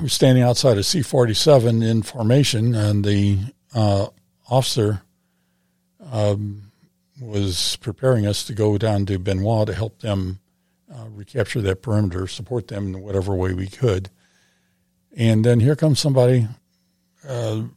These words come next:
he, he wasn't on the list, but he wanted to go. Now, they could only take so many because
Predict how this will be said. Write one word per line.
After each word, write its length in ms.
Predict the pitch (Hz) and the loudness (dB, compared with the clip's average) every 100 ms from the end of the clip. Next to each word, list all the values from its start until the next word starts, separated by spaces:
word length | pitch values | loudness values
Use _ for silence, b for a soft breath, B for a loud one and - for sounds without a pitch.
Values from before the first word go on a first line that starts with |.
| _ _ _ _ _ _ _ _ _ | _ _ _ _ _ _ _ _ _
he, 360 | - 151 143 - 135 | -6 -2 0 -2 -8
he 140 | 139 | -14
wasn't 380 | 120 143 143 139 | -4 -2 0 2
on 140 | 127 | 2
the 80 | 117 | 2
list, 520 | 113 135 107 98 - - _ _ _ - | 4 4 4 0 -6 -18 _ _ _ -6
but 100 | 123 | 0
he 80 | 117 | 2
wanted 340 | 113 113 107 | 4 2 2
to 80 | 104 | 2
go. 340 | 110 104 90 - _ _ _ _ _ _ _ _ _ _ _ _ _ _ _ _ _ | 4 4 2 -10 _ _ _ _ _ _ _ _ _ _ _ _ _ _ _ _ _
Now, 400 | 117 110 107 107 101 - _ _ _ _ _ - _ _ _ _ | -2 2 4 2 -2 -10 _ _ _ _ _ -20 _ _ _ _
they 140 | 117 110 | -4 2
could 120 | 113 | 4
only 200 | 139 127 | 4 4
take 220 | 123 139 | 4 4
so 160 | - 131 | 2 2
many 340 | 120 123 101 | 4 4 4
because 640 | 101 104 107 107 98 - | 0 0 0 0 -2 -6